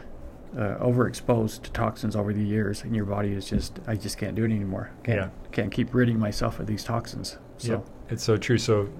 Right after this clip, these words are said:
Speaker 2: after a while, you, your body needs assistance, right?
Speaker 1: Right.
Speaker 2: And that's where the binders come into play. It's,
Speaker 1: That's right.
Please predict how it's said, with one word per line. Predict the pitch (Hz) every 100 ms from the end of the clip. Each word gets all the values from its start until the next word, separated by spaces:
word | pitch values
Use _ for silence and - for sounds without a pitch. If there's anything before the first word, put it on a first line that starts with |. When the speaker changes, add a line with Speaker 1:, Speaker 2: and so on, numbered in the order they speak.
| - -
Speaker 2:
after | - 117 113
a | 104
while, | 110 120 95
you, | 98 95 -
your | 107
body | 101 101
needs | 95 92 90
assistance, | - 117 - 90 85
right? | - 98 -
Speaker 1:
Right. | -
Speaker 2:
And |
that's | 104 101
where | 104
the | 95
binders | 95 95 90 87
come | - 101
into | 92
play. | - 101 90
It's, | 90 -
Speaker 1:
That's | 113
right. | 107